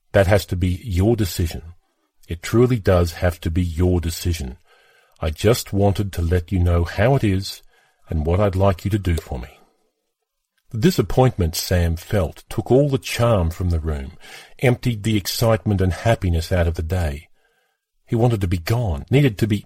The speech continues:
anywhere else. "So I can leave whenever I want? I don't have to stay?" "Dessida isn't a prison, Sam. You can leave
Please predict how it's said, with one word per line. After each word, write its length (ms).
anywhere 440
else. 440
"So 180
I 60
can 220
leave 280
whenever 320
I 60
want? 460
I 80
don't 200
have 160
to 60
stay?" 500
"Dessida 460
isn't 280
a 40
prison, 360
Sam. 380
You 120
can 260
leave 320